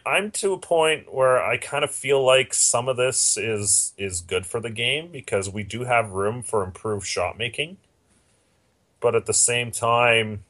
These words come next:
you know, how much of actually throwing a good stone should, should factor into making shots?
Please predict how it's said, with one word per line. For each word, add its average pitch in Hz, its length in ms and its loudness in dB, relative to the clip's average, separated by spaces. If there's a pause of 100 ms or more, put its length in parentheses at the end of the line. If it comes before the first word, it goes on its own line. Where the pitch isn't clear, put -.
you 110 100 -6
know, 101 140 0
how 120 240 0
much 123 300 0
of 104 100 -2
actually 104 400 -2
throwing 104 500 0
a 95 60 -4
good 90 260 -4
stone 110 800 0 (1120)
should, 101 380 -8 (180)
should - 240 -14
factor 92 480 -4
into 101 500 -6
making 98 360 -6
shots? - 640 -4